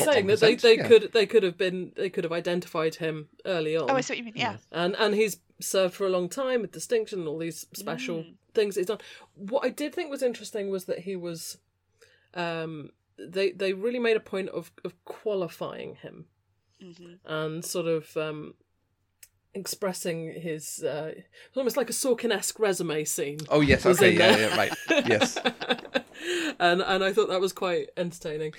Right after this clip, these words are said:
Speaker 2: I-, important
Speaker 1: Uh,
Speaker 2: to do somewhere, and, and
Speaker 1: Yes,
Speaker 2: I think
Speaker 1: yeah.
Speaker 2: it came across. But yeah, I'm, I, I'm really hoping it's just these guys have to learn to work with him and either deal with it or they take it on for whatever reason because he can't be Captain America.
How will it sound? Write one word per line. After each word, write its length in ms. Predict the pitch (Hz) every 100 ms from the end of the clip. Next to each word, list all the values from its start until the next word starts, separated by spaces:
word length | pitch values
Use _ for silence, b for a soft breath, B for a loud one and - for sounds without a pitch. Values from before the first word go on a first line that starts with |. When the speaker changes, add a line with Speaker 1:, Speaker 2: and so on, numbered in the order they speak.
| B -
Speaker 2:
I-, 120 | 233
important 480 | 190 190 190 160 151
Speaker 1:
Uh, 20 |
Speaker 2:
to 80 | -
do 220 | 139 113
somewhere, 500 | - 95 92 98 120
and, 240 | 123 120
and 140 | - 302
Speaker 1:
Yes, 480 | 330 285 220 - -
Speaker 2:
I 20 |
think 80 | 226
Speaker 1:
yeah. 100 | 175
Speaker 2:
it 40 |
came 120 | 120 104
across. 260 | - 101 -
But 140 | 160
yeah, 120 | 170
I'm, 280 | 156 185 160 B B B
I, 140 | 160 -
I'm 200 | 156 131
really 240 | 147 135
hoping 380 | 123 143 127 117
it's 120 | -
just 260 | - 117 113
these 200 | 120 117
guys 220 | 117 113
have 160 | 113 -
to 80 |
learn 260 | 117 117 110
to 100 | 117
work 300 | 110 123 147
with 120 | 156 156
him 300 | 165 165 -
and 100 | 120
either 340 | 123 127 123 _ _ _
deal 180 | 127 139
with 180 | 143 139
it 220 | 135 - -
or 440 | 117 113 110 107 104
they 200 | 104 117
take 260 | 123 123
it 60 | 123
on 200 | 120 117
for 140 | -
whatever 160 | 117 113
reason 180 | 120 113
because 240 | 110 107
he 60 | 110
can't 260 | - 110 110
be 60 |
Captain 280 | - 151 147
America. 460 | 143 143 160 151